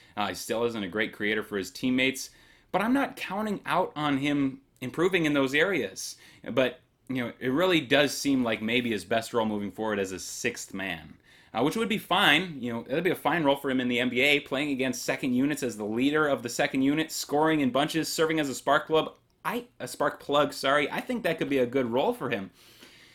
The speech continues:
But with the deficiency, with his deficiencies, the path forward as an effective starter remains a little bit murky.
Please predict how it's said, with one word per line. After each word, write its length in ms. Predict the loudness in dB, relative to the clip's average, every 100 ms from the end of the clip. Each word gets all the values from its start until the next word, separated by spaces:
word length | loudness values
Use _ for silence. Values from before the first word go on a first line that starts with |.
| _ _ -4
But 100 | 4
with 140 | 4
the 80 | 4
deficiency, 720 | 0 0 -2 -2 -6 -8 -10 -6
with 220 | -4 -4
his 200 | -4 -4
deficiencies, 840 | -4 -4 -2 -2 -2 -4 -6 -6 -6
the 80 | -8
path 460 | -2 2 2 -2 -6
forward 680 | 0 0 2 0 0 -4 -10
as 300 | -8 -6 -4
an 100 | -6
effective 400 | -6 -4 -4 -4
starter 580 | -12 -4 -2 -2 -4 -6 -6
remains 420 | -4 -4 -4 -6
a 60 |
little 200 | -4 -2
bit 120 | -2 -2
murky. 600 | -2 -2 -4 -8 -14